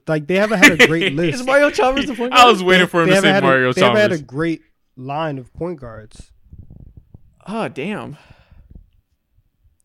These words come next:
Speaker 1: I, we'll go Gary Payton then.
Speaker 3: Who was our point guard that made the finals a few years ago?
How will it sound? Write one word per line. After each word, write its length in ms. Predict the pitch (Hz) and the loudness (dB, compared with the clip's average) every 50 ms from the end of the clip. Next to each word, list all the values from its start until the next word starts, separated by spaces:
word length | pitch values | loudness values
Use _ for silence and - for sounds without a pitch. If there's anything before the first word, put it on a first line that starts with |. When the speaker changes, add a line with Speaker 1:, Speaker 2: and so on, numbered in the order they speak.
| _ _ _ _ - - - | _ _ _ _ -18 -8 -4
Speaker 1:
I, 140 | 165 196 214 | -4 -2 -4
we'll 260 | 185 175 170 226 262 | -4 -6 -6 -6 -4
go 160 | 254 294 247 | -4 -4 -6
Gary 320 | 175 135 147 151 151 147 139 | -6 -6 -6 -6 -6 -6 -6
Payton 360 | 147 147 156 156 165 160 160 | -8 -10 -10 -10 -12 -12 -10
then. 260 | 165 175 202 226 - _ _ _ _ _ _ _ _ _ _ _ _ _ _ _ _ _ _ _ _ _ _ | -10 -12 -12 -14 -20 _ _ _ _ _ _ _ _ _ _ _ _ _ _ _ _ _ _ _ _ _ _
Speaker 3:
Who 100 | - 226 | -6 -4
was 120 | 381 392 | -2 -2
our 80 | 415 - | -2 -4
point 200 | - 240 262 254 | -4 -6 -6 -4
guard 140 | 262 233 190 | -4 -4 -4
that 40 | 196 | -6
made 120 | 208 185 | -8 -10
the 40 | 170 | -10
finals 280 | - 151 196 196 160 - | -10 -10 -10 -10 -12 -12
a 20 | |
few 80 | - 117 | -12 -14
years 140 | 113 117 175 | -14 -14 -16
ago? 220 | - - - 143 | -18 -20 -20 -20